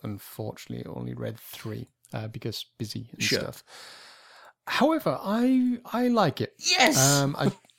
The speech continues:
Speaker 2: <laughs>
Speaker 1: I do, I do have a few minor issues with
Speaker 2: Hmm.
Speaker 1: it. Um, I think they've tried a little too hard to humanize him.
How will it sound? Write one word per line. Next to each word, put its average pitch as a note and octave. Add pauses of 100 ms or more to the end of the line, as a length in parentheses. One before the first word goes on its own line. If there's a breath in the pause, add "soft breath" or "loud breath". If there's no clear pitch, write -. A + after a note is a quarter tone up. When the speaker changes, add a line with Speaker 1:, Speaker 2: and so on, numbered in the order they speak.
Speaker 2:
<laughs> -
Speaker 1:
I E3+ (160)
do, B2 (100)
I D#3+
do A#3+
have G3 (160)
a F3
few D#3+
minor A#2+
issues A2
with A2
Speaker 2:
Hmm. G2
Speaker 1:
it. F#2+ (280)
Um, A#2+
I C3
think D3+
they've C3
tried B2
a B2
little B2+
too C#3
hard B2+
to C#3+
humanize D#3+
him. A3